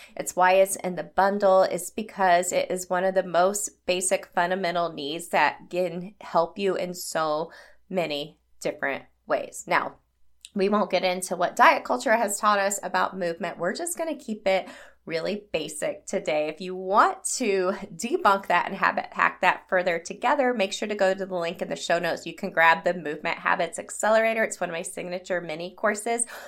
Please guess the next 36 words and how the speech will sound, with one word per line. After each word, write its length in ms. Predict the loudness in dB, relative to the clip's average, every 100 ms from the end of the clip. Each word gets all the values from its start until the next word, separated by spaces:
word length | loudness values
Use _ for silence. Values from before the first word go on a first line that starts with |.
| -2
or 120 | 2
you 120 | 2 2
can 220 | -4 0
bundle 320 | 0 0 -2
the 140 | -4
Food 280 | -6 -4 -4
Freedom 440 | -6 -8 -4 -4 -6 -14 -20 -4
Movement 380 | -2 0 -2 -2 -2
and 200 | 0 0
Mindset 460 | -2 -2 -4 -4
Accelerator 720 | -4 -2 -2 0 0 -2 -4 -6
together 880 | -8 -8 0 4 6 6 6 4 0 _ -8
and 120 | -2
habit 280 | 4 4 2
hack 220 | -2 -2
it 80 | 0
all 160 | 0 -2
together. 580 | -4 -2 -2 -4 -14 _ _ -20 -20 -20 -20 -20 _ -8
So, 400 | 6 8 8 2 -14 -20 _ _ _ _ _ _ _ -6
it 160 | -6
might 420 | -2 0 0 -2 -4
seem 420 | -4 -2 -4 -6
to 220 | -8 -8
you, 220 | -6 -4
though, 320 | 0 0 0 -2
you're 200 | -4 -2
listening 520 | 2 2 2 0 -2
to 140 | -2 0
this 280 | 2 2
or 80 | -2
you've 260 | -8 -10 -12 -6
wanted 360 | -4 -2 -4
to 100 | -6
begin 480 | -8 -4 -2 -2 -2
your 260 | -2 -2 -4
own 320 | -4 -2 -4